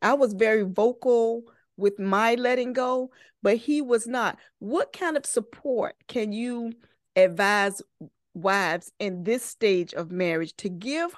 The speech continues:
her husband? What kind of support would you,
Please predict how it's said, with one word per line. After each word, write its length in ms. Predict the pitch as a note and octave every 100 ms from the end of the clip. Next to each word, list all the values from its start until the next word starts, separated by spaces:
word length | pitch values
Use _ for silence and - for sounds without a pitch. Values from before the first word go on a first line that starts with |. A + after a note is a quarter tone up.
| -
her 160 | G#3+
husband? 500 | G3+ G#3 D#3 - - - _ _ _
What 220 | A3 F#4 -
kind 180 | F#4+
of 80 | E4+
support 560 | - A3+ - D4+ C4+ G3
would 260 | G#3+ G3
you, 580 | G3 A3+ C#4+ E4 F4 D#4+